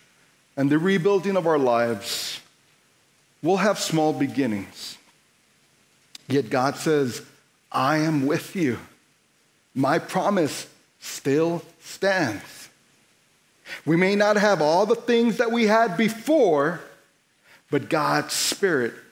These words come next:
still dwells among us. So let us not be disappointed with the day of small things, because our God is pleased with all that it glorifies him, no matter how great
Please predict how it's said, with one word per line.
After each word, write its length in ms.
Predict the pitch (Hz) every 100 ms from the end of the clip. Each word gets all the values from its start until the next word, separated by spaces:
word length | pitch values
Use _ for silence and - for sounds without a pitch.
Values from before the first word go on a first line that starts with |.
| _
still 360 | - - 151 147
dwells 640 | 117 127 135 120 113 104 - -
among 400 | 131 143 151 131
us. 400 | 98 - - - - _ _ _ _ _ _ _ -
So 100 | 165
let 220 | 160 180
us 100 | 185
not 300 | 214 170 -
be 120 | 233
disappointed 1120 | 233 226 240 226 - 247 269 269 180 113 - - _ _ _ - -
with 180 | 160 165
the 100 | 117
day 400 | 107 156 151 139
of 140 | 127 -
small 400 | - 127 117 113
things, 720 | 117 107 98 92 - - - _ _ _ - - -
because 360 | 165 175 156
our 180 | 170 180
God 300 | 185 185 190
is 180 | 180 -
pleased 880 | - 185 208 202 147 104 92 - - _ _ _ - -
with 220 | 139 147 -
all 400 | 151 180 214 220
that 200 | 208 202
it 140 | 202 -
glorifies 800 | 160 170 175 170 135 123 117 -
him, 320 | 117 104 92 - _ - _ _ -
no 160 | 143
matter 300 | 151 156 143
how 260 | 127 139 135
great 480 | 117 135 151 233